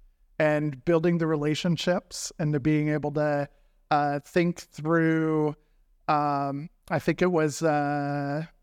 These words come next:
um, the, the C E O of the World Economic Forum was actually saying that, uh, as, as executives, you spend so much time on operational work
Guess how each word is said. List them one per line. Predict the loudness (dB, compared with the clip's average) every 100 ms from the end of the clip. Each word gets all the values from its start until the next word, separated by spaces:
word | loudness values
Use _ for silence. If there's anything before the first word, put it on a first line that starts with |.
| _ _ -4
um, | -2 -2 -6 -8 -12 -6
the, | 0 2
the | 2 -2
C | 0 2
E | 2
O | 0
of |
the | 0
World | 0 2
Economic | 0 -2 -2 -2
Forum | -4 -4 -2
was | 0 0
actually | 0 -2 -4
saying | -2 0 2 2 -2 -2
that, | 0 0 -2 -6 -8 -20 _ _ _ _ _
uh, | -2 -2 -4 -8 _ _ _ _ -6
as, | -4 -4 -10 -4
as | -2 0 -4 -12 -6
executives, | -6 0 -2 0 -2 -2 -4 -6
you | -2 -2
spend | -4 -2 -2 -2 -4
so | -2 0
much | 0 -2 -8
time | -6 -2 -2 0 -2
on | 0 -2 -2 -4 -2
operational | -2 0 2 0 0 -2 0
work | 0 -2 -4 _